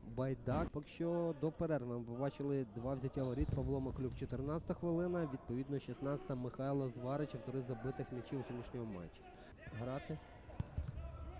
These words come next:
Сильний удар вийшов у сейв.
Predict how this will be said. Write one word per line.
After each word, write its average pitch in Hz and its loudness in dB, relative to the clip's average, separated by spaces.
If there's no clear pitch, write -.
Сильний 139 4
удар 143 4
вийшов 143 2
у 117 4
сейв. 151 4